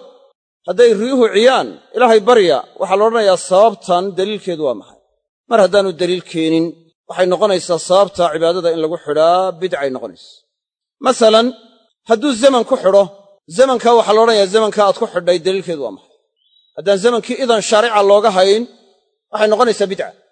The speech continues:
Wakada makaankii. Hadduu yidhaahdo, "Qabriga Nebiga sallallahu alayhi wasallam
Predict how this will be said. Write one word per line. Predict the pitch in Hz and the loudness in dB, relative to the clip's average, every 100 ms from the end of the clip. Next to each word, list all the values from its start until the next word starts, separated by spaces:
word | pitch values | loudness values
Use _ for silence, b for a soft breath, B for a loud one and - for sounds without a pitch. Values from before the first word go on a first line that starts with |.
| _ - | _ -6
Wakada | 226 - 311 277 | -4 0 2 2
makaankii. | 262 285 233 - 104 _ _ _ _ _ _ _ - | 2 0 -2 -6 -20 _ _ _ _ _ _ _ -18
Hadduu | 160 | -4
yidhaahdo, | 220 208 226 | 2 4 4
"Qabriga | 196 220 196 | 0 0 0
Nebiga | 196 214 190 175 | 0 -2 -4 -4
sallallahu | 196 190 202 196 | -4 -4 0 2
alayhi | 185 180 | 2 -2
wasallam | 160 202 185 170 | -6 -8 -4 -2